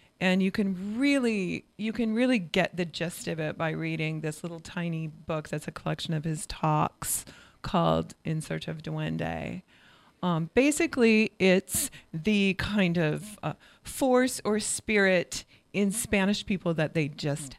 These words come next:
have. And it's also something that we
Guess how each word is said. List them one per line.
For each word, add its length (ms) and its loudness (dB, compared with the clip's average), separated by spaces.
have. 720 0
And 200 6
it's 200 2
also 880 4
something 500 0
that 220 0
we 300 -4